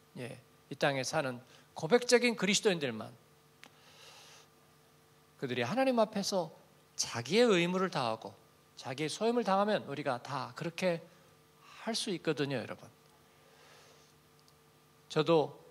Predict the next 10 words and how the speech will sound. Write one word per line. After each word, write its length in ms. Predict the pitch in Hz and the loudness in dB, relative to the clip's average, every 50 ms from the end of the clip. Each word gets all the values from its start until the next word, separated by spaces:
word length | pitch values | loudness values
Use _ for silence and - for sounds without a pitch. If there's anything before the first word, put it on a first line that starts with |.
| - - - _ _ - _ - - _ _ _ _ _ _ - _ - _ _ _ _ _ _ _ _ _ _ _ _ | -20 -20 -20 _ _ -20 _ -20 -20 _ _ _ _ _ _ -20 _ -20 _ _ _ _ _ _ _ _ _ _ _ _
우리 240 | 165 175 185 202 196 | 0 2 4 2 2
코가 320 | - - 175 156 165 151 | 0 -2 2 2 2 2
석자, 460 | - - 156 - - - 113 113 - - - - - - _ - _ _ _ _ _ _ _ _ _ _ _ | 2 -2 -6 -4 -2 -2 -2 -2 -4 -10 -18 -20 -20 -20 _ -20 _ _ _ _ _ _ _ _ _ _ _
그냥 360 | - 165 165 160 147 147 139 139 - - | -8 -4 -2 -2 -2 -2 -4 -12 -16 -8
우리가 380 | 143 139 139 139 135 135 123 120 | -6 -4 -2 0 0 0 0 0
세워지기 520 | - - 233 233 233 - 202 190 165 190 | 0 0 2 2 2 2 0 -4 -2 0
위해서 380 | 170 156 151 147 - 156 120 - - - - | 0 0 0 -2 -4 -6 -8 -10 -14 -6 -4
열심히 380 | 151 147 - - 214 202 185 | -2 0 2 2 2 2 2
하고 360 | 170 175 170 - 170 156 139 | 0 0 2 2 2 2 2
살아왔지만 640 | - - - 196 185 160 143 - - - 120 107 | -2 -2 2 4 4 4 4 2 -2 -6 -8 -10